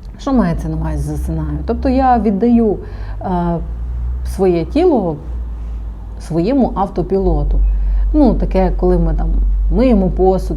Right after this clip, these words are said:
чи, а, чистимо зуби, ми робимо це автоматично, не задумовуючись над тим, а як саме ми зараз це робимо. Оце от автопілот. Коли ти ведеш машину і не думаєш, як правильно вести,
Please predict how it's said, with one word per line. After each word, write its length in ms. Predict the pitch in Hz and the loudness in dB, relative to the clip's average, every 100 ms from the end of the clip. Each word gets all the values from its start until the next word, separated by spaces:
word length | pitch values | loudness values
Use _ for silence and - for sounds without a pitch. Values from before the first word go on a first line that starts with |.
| - | -6
чи, 400 | - 170 160 160 - - - - | -4 -2 -2 -2 -4 -4 -4 -2
а, 240 | 160 165 156 | -2 0 0
чистимо 460 | - 220 - 214 185 | 2 2 4 2 0
зуби, 380 | 156 196 175 160 | 0 0 0 0
ми 280 | 185 247 - | 0 -2 -2
робимо 460 | - 330 285 214 190 | 0 2 2 0 -2
це 340 | - 240 226 | -2 -2 -2
автоматично, 720 | - - 208 202 302 349 - 185 | -4 -4 -4 -2 -4 -4 -4 -2
не 160 | 208 | 0
задумовуючись 1000 | 185 185 196 220 302 220 185 180 180 180 | 0 0 0 0 0 0 0 0 -4 -4
над 160 | 170 170 | -6 -4
тим, 160 | 269 247 | -2 -2
а 80 | 220 | -4
як 280 | 202 233 240 | -4 -4 -4
саме 420 | - 262 240 190 | -10 -6 -4 -4
ми 180 | 180 220 | -4 -4
зараз 300 | 190 180 170 | -4 -6 -8
це 200 | - 202 | -10 -12
робимо. 340 | 175 180 - - | -12 -14 -14 -10
Оце 260 | 226 262 359 | -8 -6 -6
от 160 | 277 240 | -6 -4
автопілот. 640 | 220 220 180 180 147 - - - - - - | -4 -6 -6 -4 -4 -10 -14 -18 -18 -16 -4
Коли 180 | 311 | -2
ти 100 | 247 | 0
ведеш 380 | 175 175 220 240 | 0 0 -2 -2
машину 540 | 160 - 202 214 196 175 | -8 -4 0 0 0 -4
і 180 | 165 | -4
не 120 | 165 165 | -4 -2
думаєш, 480 | 165 165 156 156 | -2 -2 -4 -4
як 180 | 165 165 | -4 -6
правильно 520 | - 170 165 160 151 | -4 -2 -2 -2 -4
вести, 340 | 151 180 202 | -2 -2 -2